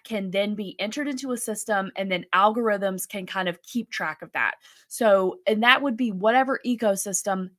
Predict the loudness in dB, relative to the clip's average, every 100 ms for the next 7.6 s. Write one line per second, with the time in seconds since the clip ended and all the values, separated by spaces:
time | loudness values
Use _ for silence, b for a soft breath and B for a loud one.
0 | -14 -6 -4 -4 -6 -2 -2 -2 -4 -4
1 | 0 0 0 _ 0 0 0 2 2 2
2 | -2 -4 -6 -6 -2 2 2 2 -4 -8
3 | -4 0 2 2 2 2 4 4 4 0
4 | B B B _ 6 8 8 4 -2 -8
5 | -10 _ _ 0 0 4 4 4 2 -2
6 | 2 2 2 0 -4 -12 _ _ -4 0
7 | 0 -2 -6 -8 -8 -12